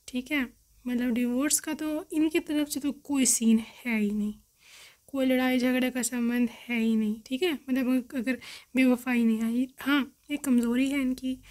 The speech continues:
शैडो साइड कर लो, बुरी आदत कर लो, आपको बुरी लगती है, उनको कोई परवाह नहीं, लेकिन वो बेवफाई बर्दाश्त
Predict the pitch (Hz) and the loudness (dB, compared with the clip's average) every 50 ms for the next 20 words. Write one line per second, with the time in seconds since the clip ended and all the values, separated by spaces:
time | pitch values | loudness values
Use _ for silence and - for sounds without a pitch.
0 | - - - - - - 254 247 262 269 247 285 277 262 233 - - 247 240 254 | -20 -20 -18 -14 -8 -4 -2 0 0 0 0 -2 -2 -2 -4 -4 -4 -4 -2 -2
1 | 254 254 247 240 - - 233 220 262 254 277 277 277 262 254 240 254 254 - 262 | -2 -2 -4 -6 -8 -8 -4 0 2 4 4 4 4 4 2 0 0 -2 -4 -4
2 | 254 247 247 247 254 254 - 262 240 - - 269 226 262 254 262 254 247 233 - | -2 -2 -2 -2 -4 -4 -6 -8 -8 -4 -4 -2 0 0 2 2 0 0 -2 -4
3 | - 254 262 247 - 254 254 254 269 262 247 247 269 254 - 262 262 262 - 262 | -2 0 0 0 0 0 0 0 2 2 2 2 2 0 -2 -2 -2 -2 -2 -2
4 | 247 247 247 247 247 254 254 233 247 254 247 254 254 285 - - - - - - | -2 0 0 2 2 2 2 2 0 -2 0 0 0 -2 -2 -4 -14 -20 -20 -20
5 | - - - - - - - - - - - 247 262 277 285 285 285 294 349 - | -20 -20 -20 -20 -20 -20 -20 -20 -20 -16 -12 -8 -4 -2 -2 -2 -2 -2 -4 -6
6 | - - 269 277 285 285 254 269 254 - - - 269 262 247 220 202 202 - - | -4 -2 2 4 4 4 4 4 2 2 2 2 4 4 6 6 4 2 0 -4
7 | - - - - - - - - 240 233 220 208 - 233 233 226 226 233 233 226 | -10 -12 -12 -14 -16 -10 -4 -2 -2 -2 -2 -4 -4 -2 0 2 2 2 0 -2
8 | - - | -6 -12